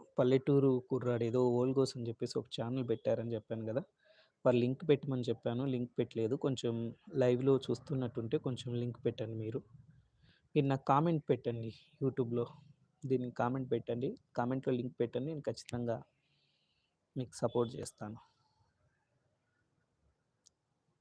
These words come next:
మరి ఇక్కడ కామెంట్స్ వచ్చాయి చాలా గూడా. వాళ్ళందరికీ,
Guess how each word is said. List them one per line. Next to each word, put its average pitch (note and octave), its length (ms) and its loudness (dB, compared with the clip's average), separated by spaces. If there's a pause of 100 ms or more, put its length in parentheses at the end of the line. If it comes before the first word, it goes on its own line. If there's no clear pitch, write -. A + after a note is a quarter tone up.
(800)
మరి D3+ 220 8
ఇక్కడ C#3+ 220 0 (160)
కామెంట్స్ C3 420 2
వచ్చాయి B2+ 300 -6
చాలా A#2+ 300 0
గూడా. A2+ 240 0 (160)
వాళ్ళందరికీ, B2 760 0